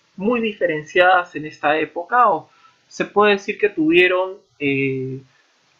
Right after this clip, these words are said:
cursos, ritmos de modernización diferenciados. Este,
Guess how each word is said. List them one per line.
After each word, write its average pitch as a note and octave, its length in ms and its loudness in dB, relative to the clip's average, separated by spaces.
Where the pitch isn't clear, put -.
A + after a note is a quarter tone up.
cursos, G#3+ 640 0
ritmos G3+ 520 0
de D#3+ 100 -2
modernización D3+ 1000 -2
diferenciados. F3+ 1200 -2
Este, B2 500 -16